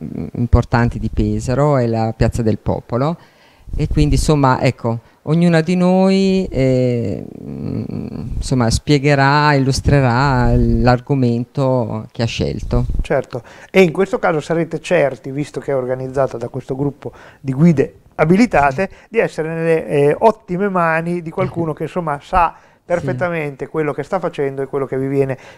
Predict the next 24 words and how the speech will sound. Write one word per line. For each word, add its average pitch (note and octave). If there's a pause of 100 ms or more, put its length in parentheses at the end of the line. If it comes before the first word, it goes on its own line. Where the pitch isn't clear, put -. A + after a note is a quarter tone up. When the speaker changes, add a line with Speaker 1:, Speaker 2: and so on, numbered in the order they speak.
Speaker 2:
eh, C#3
a -
raccontare. C3+
C'è G#3
un G#3+
numero F#3+
da D3
chiamare, C3+
vero? D#3
Lo D3
vogliamo E3
Speaker 1:
Sì, -
Speaker 2:
dire? E3+
Speaker 1:
nella D#3
locandina E3+
c'è -
il C#3+
numero D3
di D3
Silvia, A#3
adesso D3
non C#3
so C#3+
se... C#3